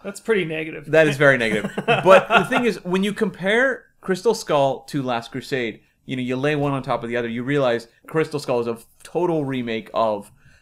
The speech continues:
Speaker 2: um, of Last Crusade. And you can see why it doesn't work, because if you line up the elements, you go, "Oh, well, that didn't work there, but it worked in that one, and why didn't it work?" You know, it all makes sense when you really look at those two side by side.
Speaker 1: Sure.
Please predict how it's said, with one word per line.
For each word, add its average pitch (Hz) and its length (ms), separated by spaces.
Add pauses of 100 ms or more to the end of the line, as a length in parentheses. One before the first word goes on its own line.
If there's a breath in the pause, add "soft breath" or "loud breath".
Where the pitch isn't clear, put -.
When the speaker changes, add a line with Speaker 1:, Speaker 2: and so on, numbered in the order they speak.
(140 soft breath)
Speaker 2:
um, 107 400 (100)
of 110 340
Last 113 280
Crusade. - 400 (460 soft breath)
And 139 180
you 127 60
can 147 120
see 180 160
why 135 320
it 139 100
doesn't 120 380
work, 123 240
because 113 220
if 110 80
you 120 100
line 127 220
up 101 80
the 120 80
elements, 117 320
you 113 60
go, 104 260
"Oh, 143 160
well, 107 160
that 135 180
didn't 135 300
work 123 320
there, 113 420 (400 soft breath)
but 120 100
it 113 40
worked 120 280
in 113 140
that 127 240
one, 120 160
and 110 120
why 113 180
didn't 110 160
it 107 80
work?" 107 340
You 117 60
know, 113 60
it 117 60
all 139 140
makes 135 240
sense 107 340
when 110 80
you 110 120
really 120 340
look 123 240
at 117 80
those 117 200
two 113 140
side 104 240
by 98 140
side. 104 320
Speaker 1:
Sure. 147 260